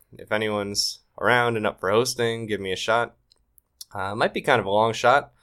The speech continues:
You know, it's not exactly like couch surfing where you have a thorough profile and references, but, um, yeah, might find someone cool. And, uh, I've never had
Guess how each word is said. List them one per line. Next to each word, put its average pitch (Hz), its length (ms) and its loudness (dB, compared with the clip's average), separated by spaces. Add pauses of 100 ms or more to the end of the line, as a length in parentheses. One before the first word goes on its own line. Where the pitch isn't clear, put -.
(320)
You 113 100 -6
know, 120 140 2
it's 113 100 -4
not 117 140 0
exactly 113 340 0
like 101 160 0
couch 107 260 2
surfing 113 320 -4
where 110 140 -2
you 101 80 0
have 101 140 0
a 101 40 -12
thorough 104 520 -4 (180)
profile 104 480 0
and 101 80 -6
references, 104 580 -4
but, 95 280 -10 (760)
um, 98 720 -8
yeah, 139 260 0 (1300)
might 135 320 -2
find 107 260 0
someone 104 280 -4
cool. 127 340 0
And, 104 200 -6 (1120)
uh, 98 260 0
I've 117 100 2
never 131 260 6
had 135 440 4